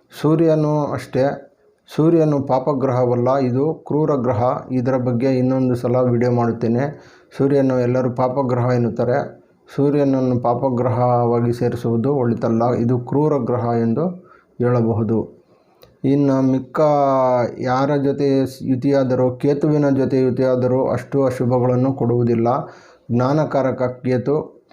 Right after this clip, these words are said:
ಕೇತುವಿನೊಂದಿಗೆ ಯುತಿಯಾದಾಗ ಜ್ಞಾನವು, ಉತ್ತಮವಾದ ಜ್ಞಾನವನ್ನು ಕೇತುವಿನೊಂದಿಗೆ ಸ್-, ಆ, ಯುತಿಯಾದ ರಾಹು,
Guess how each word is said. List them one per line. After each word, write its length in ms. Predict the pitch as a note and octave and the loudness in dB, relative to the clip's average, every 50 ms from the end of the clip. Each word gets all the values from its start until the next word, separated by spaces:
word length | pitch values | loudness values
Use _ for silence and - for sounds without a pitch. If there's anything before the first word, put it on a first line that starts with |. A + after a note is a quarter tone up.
| _ _ _ - _ _ | _ _ _ -20 _ _
ಕೇತುವಿನೊಂದಿಗೆ 840 | - D3 D3 D3+ D3+ F3+ D#3+ D#3+ D#3 D3+ D3 D3 C#3 C3+ C3+ C#3+ C3+ | -2 0 0 0 0 0 0 2 2 2 2 2 2 2 2 2 2
ಯುತಿಯಾದಾಗ 540 | C3 B2 C3 C3+ C3+ C3 B2+ C3 B2+ A#2 A#2+ C3+ C#3+ D#3+ F3 F3 - - _ _ _ _ - | 0 0 0 0 0 2 2 0 0 0 0 0 0 -2 -2 -6 -10 -18 _ _ _ _ -10
ಜ್ಞಾನವು, 920 | A#2+ A#2 B2 B2 C3+ D3 D3+ D3+ D3 C#3+ C#3+ C#3+ C#3 C3+ C3 B2+ B2 B2 A#2+ A#2+ | -6 -2 -2 0 0 2 2 0 2 2 2 2 2 2 2 2 2 2 2 0
ಉತ್ತಮವಾದ 600 | A#2+ A2+ A#2 C3+ C#3+ C#3+ C#3+ C#3 C3+ C3+ C3 A#2+ B2+ B2 | 0 -2 -2 -2 0 2 2 2 2 2 2 0 0 0
ಜ್ಞಾನವನ್ನು 920 | A#2 A#2 B2 B2+ C3 C#3 C3+ C3 B2+ B2+ B2+ B2+ C#3+ E3 F3 - - - _ _ - _ _ _ _ | 0 0 0 0 0 2 2 2 2 2 2 0 0 -2 -2 -6 -8 -16 _ _ -20 _ _ _ _
ಕೇತುವಿನೊಂದಿಗೆ 920 | - C3+ C3+ C#3 - C#3+ C3+ C3+ C3+ C3 C3 B2+ B2 B2 A#2 B2 B2 A#2+ | -2 0 0 0 2 0 2 2 2 2 2 0 0 0 2 2 0 0
ಸ್-, 400 | A#2+ - - - - - - C3 | -2 -4 -8 -14 -16 -12 -6 -2
ಆ, 220 | B2+ B2+ B2 B2 A#2+ | 0 2 2 2 2
ಯುತಿಯಾದ 540 | A#2+ B2 B2 A#2+ C3 C#3 C3+ B2+ B2+ A#2+ | 2 2 0 0 2 2 2 2 2 2
ರಾಹು, 840 | A#2+ A#2+ B2 B2 B2 B2 A#2+ B2 B2 A#2+ A#2+ A#2 A2+ A2 A2 G#2 - | 0 0 0 2 2 2 2 2 2 2 2 2 0 0 -2 -4 -6